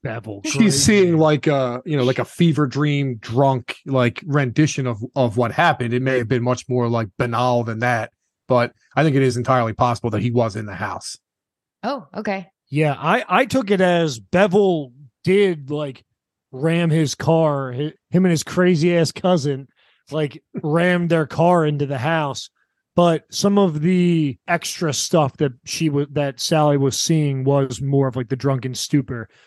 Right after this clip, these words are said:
Speaker 1: I don't think it's also a coincidence that if you watch the scene of her trying to hold up against the dresser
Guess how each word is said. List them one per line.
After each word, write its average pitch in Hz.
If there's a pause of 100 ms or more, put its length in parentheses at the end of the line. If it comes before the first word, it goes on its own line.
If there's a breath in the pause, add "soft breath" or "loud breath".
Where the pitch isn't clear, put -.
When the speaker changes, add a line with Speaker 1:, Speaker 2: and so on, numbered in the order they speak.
(100 soft breath)
Speaker 1:
I 165
don't 220
think 214
it's 185
also 175
a 151
coincidence 147
that 139 (580)
if 143
you 170
watch 196 (360)
the 160
scene 247
of 185
her 175 (220)
trying 196
to 160
hold 202
up 226
against 214
the 180
dresser 151